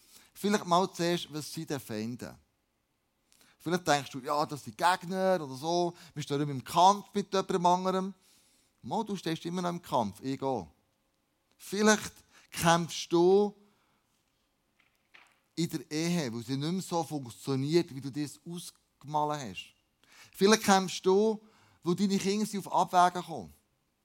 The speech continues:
Vielleicht kämpfst du mit dem Geschäft, wo gerade im Moment der Bach runtergeht. Vielleicht kämpfst du mit Krankheiten, die einfach nicht weichen wollen. Vielleicht kämpfst du mit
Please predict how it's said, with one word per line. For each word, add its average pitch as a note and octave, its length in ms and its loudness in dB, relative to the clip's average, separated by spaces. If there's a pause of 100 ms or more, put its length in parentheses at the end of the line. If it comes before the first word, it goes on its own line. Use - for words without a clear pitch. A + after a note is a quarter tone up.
(360)
Vielleicht A3 280 4
kämpfst G3 360 2
du G#3 60 2
mit G3 200 2
dem D#3+ 100 -8
Geschäft, G3 640 2
wo F3 100 -2
gerade F3+ 180 -4
im F3 80 0
Moment E3 340 0 (360)
der D3 60 -4
Bach E3+ 400 2
runtergeht. D#3+ 640 -2 (400)
Vielleicht G3+ 280 6
kämpfst F#3 380 0
du F#3+ 60 -2
mit F3 140 -2
Krankheiten, D#3+ 920 -4 (480)
die D3+ 160 -2
einfach G3+ 360 0
nicht F#3+ 240 -2
weichen E3+ 300 4 (260)
wollen. D#3+ 680 -4 (160)
Vielleicht A#3 300 6
kämpfst G#3+ 320 2
du G3+ 60 0
mit G3 140 0